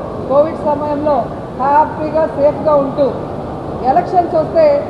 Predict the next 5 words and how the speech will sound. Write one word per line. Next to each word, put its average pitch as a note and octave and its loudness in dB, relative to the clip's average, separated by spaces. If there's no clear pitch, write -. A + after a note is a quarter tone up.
సంక్రాంతి D#4+ -2
వస్తే D4+ 0
డూడు D4 0
బసవన్లు C#4+ -2
వచ్చినట్టు C4 -2